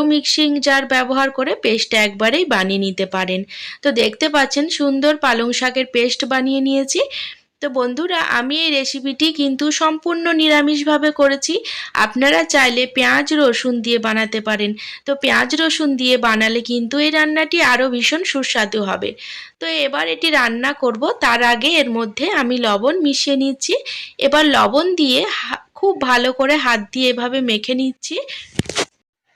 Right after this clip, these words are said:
এখন রান্নাটি শুরু করব, তার জন্য রান্নাঘরের দিকে চলে যাচ্ছি। তো রান্নাঘরে গিয়ে আমি ওভেনের ওপর কড়াইটা বসিয়ে দিয়েছি। কড়াইয়ে কিন্তু সর্ষের তেল দিলাম,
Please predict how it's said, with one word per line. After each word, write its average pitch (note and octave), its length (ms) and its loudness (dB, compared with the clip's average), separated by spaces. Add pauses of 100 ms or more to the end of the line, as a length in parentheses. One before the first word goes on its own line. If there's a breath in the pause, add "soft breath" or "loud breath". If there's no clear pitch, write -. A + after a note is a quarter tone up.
(220)
এখন C#4 420 0
রান্নাটি A#3 500 2
শুরু B3+ 320 4
করব, F#3+ 320 2 (520 loud breath)
তার A#3 220 0
জন্য F4 240 0 (120)
রান্নাঘরের C4 680 0
দিকে C4+ 300 -2
চলে C4 280 0
যাচ্ছি। B3+ 440 -4 (440 loud breath)
তো C4+ 140 -8
রান্নাঘরে D4 640 -2
গিয়ে B3+ 340 -2
আমি C4 220 0 (160)
ওভেনের C4 460 4
ওপর C4 240 2
কড়াইটা A3+ 480 0
বসিয়ে C4 380 4
দিয়েছি। C#4+ 360 -2 (140)
কড়াইয়ে A#3+ 360 -2
কিন্তু C#4+ 360 -4
সর্ষের B3 540 0
তেল B3 280 2
দিলাম, G3+ 360 -2